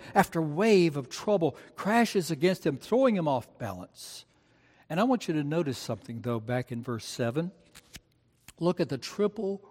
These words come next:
reference to a pronoun, your.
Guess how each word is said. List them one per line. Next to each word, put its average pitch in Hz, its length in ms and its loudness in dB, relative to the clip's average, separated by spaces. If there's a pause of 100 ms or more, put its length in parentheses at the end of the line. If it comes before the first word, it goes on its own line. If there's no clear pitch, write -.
(100)
reference 139 840 -4 (1600)
to 143 180 0
a 135 80 0
pronoun, 120 880 -4 (180)
your. 139 600 -4